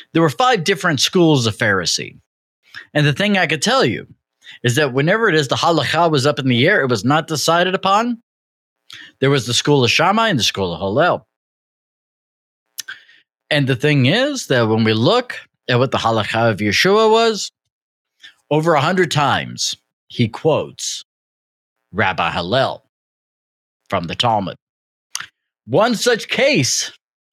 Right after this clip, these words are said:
is here in Mark chapter twelve, verses twenty-eight through thirty-one. One of the Torah teachers came up and heard them engaging in this discussion. Seeing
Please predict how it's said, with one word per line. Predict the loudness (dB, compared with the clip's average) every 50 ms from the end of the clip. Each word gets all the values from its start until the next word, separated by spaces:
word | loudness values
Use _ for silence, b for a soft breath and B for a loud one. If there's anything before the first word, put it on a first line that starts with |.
| _ _ _ _ _
is | 2 2 2 2
here | 0 2 2 2 2 0 -2 -6 -10 _ _ _ _ _ _ _ _ _ _ _ _ _ _ _ _ _ _ _ _
in | -2 0 2
Mark | 4 4 4 2 2 0 -2 -6 -10 -12 -14 -16 _ _ _
chapter | -6 -2 -2 -2 -2 -4 -6
twelve, | -4 0 2 4 4 4 2 2
verses | 0 -2 -2 -2 -4 -4
twenty-eight | -2 0 2 2 4 2 2 0 -2
through | -6 -4
thirty-one. | -2 0 0 0 2 2 2 2 0 -2 -6 -10 -14 _ _ _ _ _ _ _ _ _ _ _ 0
One | 0 2
of | 2 0
the | 0
Torah | 0 2 2 2 2
teachers | 2 0 0 0 0 -2 -2 -2
came | -2 -2 -2 -2 0 -2
up | -4 -6 -8 -12 -20 -20 _ _ _ _ _ _ _ _ b b b b
and | 0 2 4
heard | 4 2 2 2
them | 2 2 2
engaging | 2 2 2 2 4 4 4 4 4 2 2 2
in | 2 0
this | 0 -2 -4 -4
discussion. | -4 -4 -4 -2 -2 -2 0 -2 -2 -4 -4 -4
Seeing | -2 0 2 2 2 2 2 2 0 -2 b